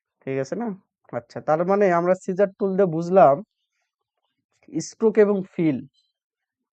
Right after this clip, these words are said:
একে দুটাতেই কাটা সম্ভব। হ্যাঁ, কাটা সম্ভব।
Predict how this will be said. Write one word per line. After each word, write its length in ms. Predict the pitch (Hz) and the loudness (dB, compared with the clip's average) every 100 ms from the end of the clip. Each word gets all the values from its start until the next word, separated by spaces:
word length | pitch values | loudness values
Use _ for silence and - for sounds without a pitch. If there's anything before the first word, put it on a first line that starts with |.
| _ _ _ - | _ _ _ -10
একে 180 | 165 202 | -6 -4
দুটাতেই 460 | 147 170 214 202 196 | -4 0 2 2 0
কাটা 240 | 185 170 | -2 -4
সম্ভব। 400 | - 147 123 117 - _ _ _ _ _ _ _ _ _ _ _ _ _ _ | -8 -8 -8 -10 -14 _ _ _ _ _ _ _ _ _ _ _ _ _ _
হ্যাঁ, 320 | 180 165 143 101 120 _ _ - | -8 -6 -4 -8 -16 _ _ -6
কাটা 200 | 156 175 | -6 -6
সম্ভব। 380 | 170 143 113 | -6 -8 -8